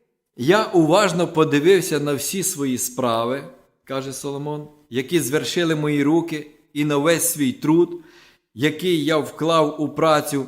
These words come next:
аби все зробити, то нарешті дійшов висновку. І це все марнота та гонитва за вітром. Воно не дає жодної користі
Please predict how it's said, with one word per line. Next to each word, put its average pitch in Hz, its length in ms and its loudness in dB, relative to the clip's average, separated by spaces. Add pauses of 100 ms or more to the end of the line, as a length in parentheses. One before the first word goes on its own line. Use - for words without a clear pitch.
(140)
аби 139 260 4
все 151 280 0
зробити, 135 680 -2 (360)
то 147 160 2
нарешті 170 600 2
дійшов 139 480 -2
висновку. 95 680 -4 (640)
І 117 120 -8
це 175 240 2
все 190 240 -2
марнота 160 840 -4 (240)
та 117 100 -4
гонитва 117 800 -2 (220)
за 98 240 -2
вітром. 95 460 -6 (340)
Воно 135 300 -4
не 135 160 -4
дає 139 520 -2 (160)
жодної 185 540 0
користі 135 640 -4